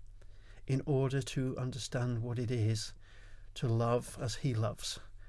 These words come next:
to listen as he loves, to, to, to see because he loves. And out of that, then to have the same attitude as Christ Jesus has. And not to consider myself equal with God, but to be his servant.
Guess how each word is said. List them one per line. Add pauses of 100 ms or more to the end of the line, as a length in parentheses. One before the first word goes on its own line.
(160)
to
listen
as
he
loves, (720)
to,
to,
to
see (140)
because
he
loves. (720)
And
out
of
that, (520)
then
to
have
the
same
attitude
as
Christ
Jesus
has. (800)
And (600)
not
to
consider
myself
equal
with
God,
but
to
be
his
servant.